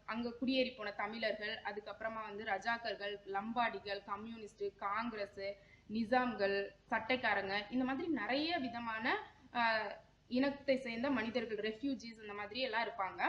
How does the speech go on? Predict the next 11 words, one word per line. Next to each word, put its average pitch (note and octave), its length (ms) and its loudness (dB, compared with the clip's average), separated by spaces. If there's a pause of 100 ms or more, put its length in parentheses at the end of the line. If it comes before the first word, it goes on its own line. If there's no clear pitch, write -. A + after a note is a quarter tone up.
(400)
அவங்க F4 380 2
வந்து C#4+ 300 2 (720)
அந்த C#4+ 280 6
நாட்கள்ல C4 380 4
என்னென்ன C4 320 2
இன்னல்களை C4 600 2
எதிர்கொண்டாங்க G#3 680 -2
அப்படிங்கிறது G3+ 440 -6
இந்த C#4+ 220 -2
புத்தகத்துல G3+ 500 -10
இருக்கும். F3+ 360 -4